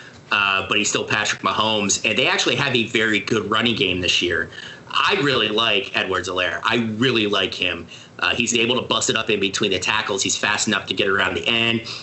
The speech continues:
and he adds, like, a really, really dynamic part, uh, you know, new aspect to that offense. Um, and then you still have Tyreek Hill and, and Kelce. So, I mean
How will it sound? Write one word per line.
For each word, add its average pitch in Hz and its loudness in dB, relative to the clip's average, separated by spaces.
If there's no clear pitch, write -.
and 104 0
he 120 2
adds, 117 2
like, 107 0
a 104 0
really, 110 2
really 104 4
dynamic 98 2
part, 107 0
uh, 104 2
you 110 2
know, 110 4
new 107 2
aspect 101 0
to 120 0
that 101 0
offense. 139 0
Um, 104 0
and 117 4
then 131 4
you 143 4
still 151 2
have 147 2
Tyreek 127 2
Hill 135 2
and, 107 0
and 104 0
Kelce. 175 -2
So, 139 2
I 143 0
mean 131 2